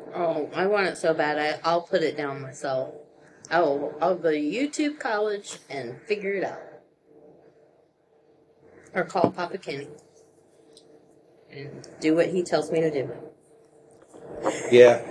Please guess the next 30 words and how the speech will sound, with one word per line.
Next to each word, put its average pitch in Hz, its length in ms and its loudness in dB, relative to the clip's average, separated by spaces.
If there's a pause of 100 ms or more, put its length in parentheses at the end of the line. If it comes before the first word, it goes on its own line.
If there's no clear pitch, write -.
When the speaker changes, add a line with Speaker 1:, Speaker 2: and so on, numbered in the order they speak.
Speaker 2:
we 135 100 8
don't 165 120 8
wanna 135 140 8
lay 127 160 12
the 113 80 6
floor 123 280 8
like 110 220 6
how 107 180 4
I 110 160 6
laid 98 200 6
it, 98 180 0
'cause 104 160 -4
I 127 120 10
did 131 200 8
Speaker 1:
Nope. 120 100 6
Speaker 2:
it - 0 -
without 123 360 6
YouTube 120 560 2
back 123 300 10
in 98 100 0
two 127 220 -2
thousand 107 640 4 (1040)
six 156 560 8
or 101 100 0
seven. 160 560 8 (1400)
I 123 160 8
don't 117 140 8
know. 110 60 4
I 110 160 10
was, 120 200 6